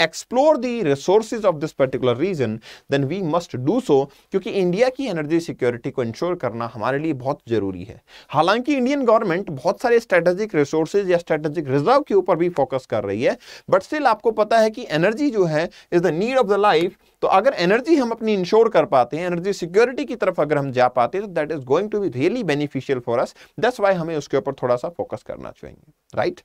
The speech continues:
एक और इंपॉर्टेंट चीज यहाँ पे ये आती है कि अगर मैं फ्यूचर की बात करता हूँ, तो फ्यूचर कंसिडरेशन के अंदर अगर हम देखें, तो हमें पता लगता है कि धीरे-धीरे देखो सारे जो रिसोर्सेज है वो खत्म होते जा रहे हैं। तो we must focus upon the renewable energy as well,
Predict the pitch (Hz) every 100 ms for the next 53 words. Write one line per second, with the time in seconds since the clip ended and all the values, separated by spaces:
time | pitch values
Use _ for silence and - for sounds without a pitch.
0 | _ - - - 175 269 311 262 240 285
1 | 254 262 233 202 208 190 240 180 170 202
2 | 165 123 135 _ - 214 190 254 269 247
3 | - 254 359 349 175 135 110 - 104 -
4 | 139 175 180 208 220 330 220 185 185 180
5 | 175 185 190 165 165 160 160 160 135 113
6 | 180 135 123 - - 277 254 302 233 226
7 | 214 185 175 240 240 190 294 226 233 226
8 | 277 254 - 202 262 240 175 - 151 175
9 | 190 220 226 175 170 139 101 101 87 73
10 | 76 78 _ - 113 120 190 160 196 330
11 | 180 175 160 165 208 190 208 226 160 147
12 | 190 220 240 285 160 165 165 190 143 170
13 | 190 156